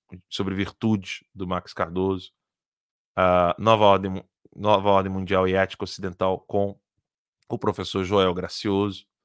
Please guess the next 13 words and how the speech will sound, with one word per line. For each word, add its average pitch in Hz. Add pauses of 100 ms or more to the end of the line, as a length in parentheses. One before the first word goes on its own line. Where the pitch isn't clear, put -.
(460)
Você 101
vai 101
ter 95
filosofia 107
do 95
direito 92 (100)
com 101
o -
professor 95
Henrique 92
Lima, 101
literatura 98
com -